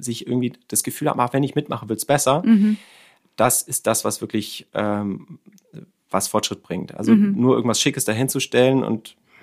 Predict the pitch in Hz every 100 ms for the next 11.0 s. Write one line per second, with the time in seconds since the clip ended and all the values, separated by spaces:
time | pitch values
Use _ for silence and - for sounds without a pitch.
0 | - - _ - 117 120 117 113 120 -
1 | 113 117 107 107 104 98 - 101 123 139
2 | 143 - 131 143 156 _ - 113 107 107
3 | 120 113 - 117 - 120 117 117 113 135
4 | 120 107 107 107 113 110 127 135 127 131
5 | 127 123 - - - 143 147 156 - -
6 | - 226 196 208 196 - 196 208 190 -
7 | 190 - 190 190 185 180 - - - _
8 | _ 196 - 196 185 185 175 - _ _
9 | _ 196 190 190 190 190 190 196 190 -
10 | - - _ _ _ _ 226 233 220